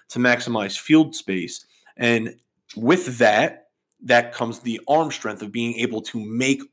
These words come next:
all the throws, not necessarily having the ability to put the ball seventy-five yards in the air on a Hail Mary sce-, scenario, but being able to make all the throws throughout the game, throughout the sequence of an offensive series that's going to lead to positive outcomes,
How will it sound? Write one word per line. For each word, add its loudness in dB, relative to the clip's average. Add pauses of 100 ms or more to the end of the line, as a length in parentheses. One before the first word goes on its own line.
(100)
all 0
the -8
throws, -6 (320)
not 2
necessarily 2 (220)
having 2
the 4
ability 4
to 2
put -4
the -6
ball -2
seventy-five 0
yards 0 (280)
in 0
the 2
air 2
on -6
a -6
Hail -4
Mary 0
sce-, -8 (160)
scenario, 0 (260)
but 0
being 6
able 4
to 0
make 0 (360)
all 2
the -6
throws 0
throughout 2
the -4
game, -2
throughout 0
the -10
sequence -4
of -8
an -12
offensive -2
series 0 (260)
that's 0
going 4
to 0
lead 0
to -12
positive 0
outcomes, 0